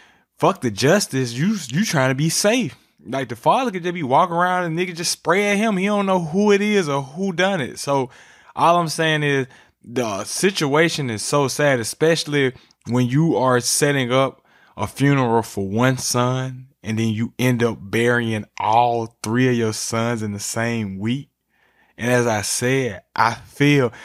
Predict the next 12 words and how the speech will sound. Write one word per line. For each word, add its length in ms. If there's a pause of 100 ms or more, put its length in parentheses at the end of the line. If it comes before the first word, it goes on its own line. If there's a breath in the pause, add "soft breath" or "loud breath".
(160 loud breath)
it 100
has 460
to 100
be 240
something 720
deeper. 420
Like, 280 (320 loud breath)
something 420
had 380
to 80
go 260
on 480